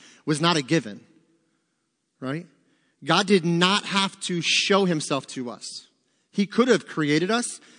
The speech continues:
set us on this planet, given us everything we needed, and said,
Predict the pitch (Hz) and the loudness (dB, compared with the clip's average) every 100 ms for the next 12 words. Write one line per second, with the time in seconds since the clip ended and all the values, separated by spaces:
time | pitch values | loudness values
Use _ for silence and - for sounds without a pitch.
0 | - - - 180 220 - 208 208 - - | -12 -6 2 2 2 -2 -2 -2 -4 -4
1 | 156 156 165 - - - _ - 147 143 | -2 0 -2 -8 -20 -20 _ -4 -2 0
2 | 131 156 208 214 240 233 170 156 156 151 | 0 0 2 2 2 4 6 4 2 0
3 | - 135 127 | -2 -4 -4